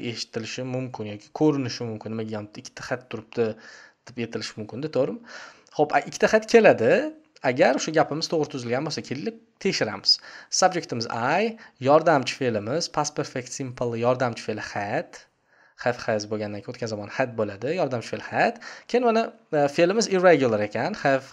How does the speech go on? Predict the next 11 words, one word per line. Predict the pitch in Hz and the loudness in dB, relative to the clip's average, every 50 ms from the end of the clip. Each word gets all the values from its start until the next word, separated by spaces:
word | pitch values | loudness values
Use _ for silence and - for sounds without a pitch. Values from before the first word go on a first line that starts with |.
| - | -10
had, | - - 127 120 113 - | -2 0 0 0 0 -2
had | - - 117 107 113 113 | -4 -6 -6 -6 -6 -8
bo'ladi. | 107 104 113 131 175 226 226 | -8 -6 -6 -6 -6 -6 -4
Shuning | - 156 127 117 | -2 -2 -2 -2
uchun | - 95 - - - - - - - | -6 -8 -10 -12 -16 -16 -16 -10 -2
irregular, | - 165 175 180 170 170 170 160 151 143 143 - | 2 8 8 8 10 8 8 6 6 4 2 -4
e, | - 147 135 131 131 127 | -2 0 2 2 2 2
ya'ni | 127 123 120 120 123 | 2 2 0 2 6
noto'g'ri | 147 165 165 - 175 170 156 147 | 4 4 6 6 2 2 2 2
fe'limizni, | 156 147 139 131 127 127 120 117 113 110 107 104 _ _ _ _ - - - | 0 0 0 0 0 0 0 0 0 -4 -6 -8 _ _ _ _ -20 -20 -16
e, | - - 127 | -10 -6 -6